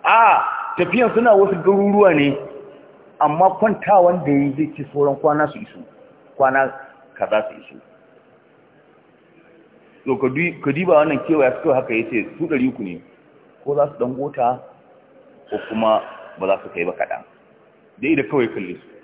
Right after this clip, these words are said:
To, kai ka ga basira ya ta riga ta ƙare, mu yanzu ai sauran rore-rore. Yasa magabatan nan sai Allah ya saka musu da alheri. Ina nake?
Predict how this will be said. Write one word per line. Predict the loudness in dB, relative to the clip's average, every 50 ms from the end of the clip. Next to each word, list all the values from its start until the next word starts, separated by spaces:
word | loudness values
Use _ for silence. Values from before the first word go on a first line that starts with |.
| _ _ _ _ _ _ _ _ _ _ _ -20 -20 -20 _ _
To, | -12 -10
kai | -6 -4
ka | -4 -2
ga | -2 -2 -2
basira | -2 -4 -2 0 0 2 2 2
ya | 0
ta | -2 -4
riga | -2 -2 -2 -2 0
ta | -2 -2
ƙare, | -2 -2 -2 -2 -4 -8 -14 -14 -10
mu | -8 -6
yanzu | -6 -4 -4 -2 -4
ai | -4
sauran | -2 -2 -4 -2 0
rore-rore. | 0 0 0 0 -2 -2 -4 -6 -8 -12 -16 _ _ _ _ _ _ _ _ _ _ _ _ _ -20 -20 -20 -20 -20 _ _ _ _ _ _ _ _ -12
Yasa | -10 -4 0 2 4 4 4 2 0 -2
magabatan | -2 -2 0 0 0 0 0 -2 -4
nan | -2 -2
sai | -2 -2 -2 -2 -4
Allah | -2 -2 -2
ya | 0
saka | -2 -2 -2 -2
musu | -4 -4 -4
da | -4 -4
alheri. | -4 -4 -4 -6 -6 -10 -16 -20 _ -20 -20 _ _ _ _ _ _ _ _ _ _ _ _ _ _ _ _ _ _ _ _ _ _ _ _ _ _ _ _ _ _
Ina | -4 0 0 2 2
nake? | 2 0 0 0 -2 -2 -2